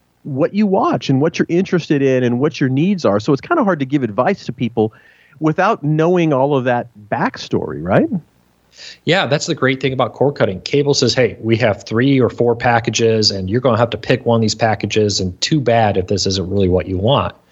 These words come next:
Speaker 2: Where with cord cutting, heck, if you like anime, you can get a service, uh, that does nothing but anime. If you like fishing, there's whole apps about videos and nothing but fishing and outdoor life,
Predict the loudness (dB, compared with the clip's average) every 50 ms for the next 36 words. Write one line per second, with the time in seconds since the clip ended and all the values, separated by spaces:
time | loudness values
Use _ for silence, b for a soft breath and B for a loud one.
0 | b b b b b b b 0 2 2 4 2 0 -2 -4 -4 -2 0 0 0
1 | 0 0 2 2 2 2 0 0 -4 -8 B B B B B B -2 -2 -2 -2
2 | -6 -6 -4 -2 -2 0 0 0 2 2 2 0 0 0 2 2 2 2 2 2
3 | 2 2 2 2 0 -4 -8 _ -8 -8 -6 -4 -2 0 0 0 0 0 0 0
4 | 0 2 2 2 2 2 0 -2 -4 b b b b b -4 -2 0 2 2 2
5 | 2 0 -2 0 0 0 2 2 0 0 0 0 0 0 0 0 0 2 2 2
6 | 0 -2 -4 -10 -14 -14 -8 -4 0 2 2 2 0 -2 -4 -4 -2 0 0 0
7 | 0 0 0 0 -2 -2 0 0 0 0 -2 -6 -6 -2 0 2 2 4 2 2
8 | 0 B B B B B B -2 0 0 0 0 -2 -2 -4 -2 -2 -2 0 2
9 | 2 0 0 2 0 0 2 2 2 2 2 0 0 0 2 2 2 2 0 0
10 | 0 -2 -4 -8 _ _ -4 -2 0 0 0 -2 -2 -4 -6 -10 -12 -8 -4 0
11 | 0 0 0 0 2 2 2 2 2 0 0 -2 -4 -6 -8 -10